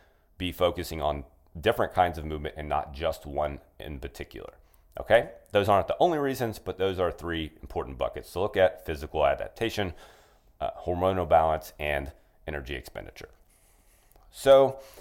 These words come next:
now we can start to look at each movement category and say, "Okay, what can we do to improve them?"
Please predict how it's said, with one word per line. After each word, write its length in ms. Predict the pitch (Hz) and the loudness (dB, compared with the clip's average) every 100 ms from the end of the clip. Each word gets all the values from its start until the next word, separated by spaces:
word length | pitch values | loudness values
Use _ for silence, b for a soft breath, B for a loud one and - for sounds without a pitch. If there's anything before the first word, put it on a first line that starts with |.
| B B | B B
now 540 | - 156 110 101 - - B B B | 6 8 10 8 8 -2 B B B
we 440 | - 110 110 110 - | -6 -4 -4 -6 -12
can 180 | - 101 | -6 -6
start 460 | - 127 135 - - | 0 6 6 4 -8
to 140 | 123 | -8
look 280 | 104 104 104 | 0 0 2
at 320 | 98 101 - - | 4 6 4 -8
each 340 | 95 95 - 78 | -10 -8 -12 -8
movement 420 | 87 87 82 - | -6 -4 -6 -8
category 680 | - 135 127 110 107 101 104 - | 2 4 4 4 4 2 -6 -6
and 260 | 90 90 | -4 -4
say, 380 | - 95 90 87 - | -2 2 2 2 -2
"Okay, 460 | 117 95 92 90 b b - | 0 2 2 0 b b 0
what 240 | 92 95 | 2 2
can 120 | 107 | -2
we 120 | 98 | -4
do 200 | 85 87 85 | -4 -6 -6
to 180 | 82 | -8
improve 340 | 78 73 87 65 | -8 -6 -8 -8
them?" 140 | 50 | -16